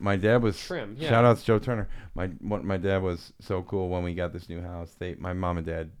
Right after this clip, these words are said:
Speaker 1: did so much work to help us, like, kinda prep before moving in. They helped us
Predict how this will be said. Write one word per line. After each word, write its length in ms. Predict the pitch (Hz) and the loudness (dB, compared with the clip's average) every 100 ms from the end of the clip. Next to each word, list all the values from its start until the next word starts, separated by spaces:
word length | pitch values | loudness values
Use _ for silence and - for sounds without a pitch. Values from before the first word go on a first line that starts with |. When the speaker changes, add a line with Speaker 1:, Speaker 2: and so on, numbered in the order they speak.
| - | -12
Speaker 1:
did 140 | 85 | -12
so 180 | - 98 | -8 -8
much 180 | 90 85 | -8 -8
work 240 | 78 78 | -8 -8
to 100 | - | -10
help 200 | 82 78 | -10 -8
us, 280 | 80 80 - _ _ - | -10 -12 -14 _ _ -14
like, 320 | 80 80 _ _ _ _ _ _ _ _ _ | -12 -12 _ _ _ _ _ _ _ _ _
kinda 300 | - 85 78 - _ _ - | -6 -4 -6 -10 _ _ -12
prep 360 | - 87 87 - | -2 0 0 -10
before 320 | 82 80 87 82 | -10 -8 -4 -4
moving 360 | 82 82 80 | -4 -6 -6
in. 260 | 78 82 85 _ _ _ | -8 -8 -10 _ _ _
They 320 | 82 90 87 - | -8 -6 -6 -8
helped 280 | 90 82 78 | -10 -10 -10
us 180 | - | -16